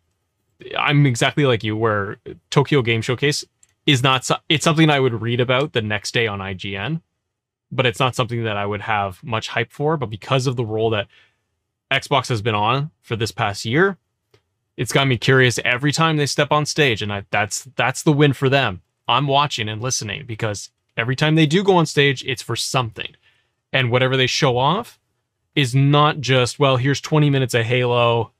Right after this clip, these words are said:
and you've already seen half of it." They always have something new to show, and it may not speak to me directly, but it's gonna speak to some portion of the audience, which is great. Speaking of games, this is about Xbox.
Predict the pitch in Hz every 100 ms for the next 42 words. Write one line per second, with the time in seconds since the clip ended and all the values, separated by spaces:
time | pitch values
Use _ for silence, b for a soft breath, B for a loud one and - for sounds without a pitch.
0 | _ _ _ - 123 123 123 117 110 135
1 | 117 101 107 104 98 90 - _ _ _
2 | _ 131 135 135 160 208 175 - 175 147
3 | 156 147 127 123 120 - 110 107 120 147
4 | 160 156 - 160 - 127 120 117 104 92
5 | 123 110 104 - 117 113 - - 120 -
6 | 117 113 - - - 123 120 - 117 -
7 | 104 98 95 95 - - - 104 95 -
8 | B B B B B B B _ - 165
9 | 180 190 151 101 - - _ _ _ _
10 | _ 113 - - 110 113 - - -